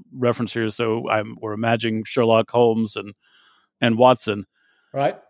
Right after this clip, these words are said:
Speaker 1: But when he says l-, later limping from the adventure of the night,
Speaker 2: Mm-hmm.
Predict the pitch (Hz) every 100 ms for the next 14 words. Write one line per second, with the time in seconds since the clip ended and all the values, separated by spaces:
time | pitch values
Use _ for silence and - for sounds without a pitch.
0 | _ 139 165 185 240 226 127 123 - 139
1 | 127 170 196 165 123 143 139 160 139 147
2 | 127 113 143 - 147 139 127 - 127 139
3 | 147 160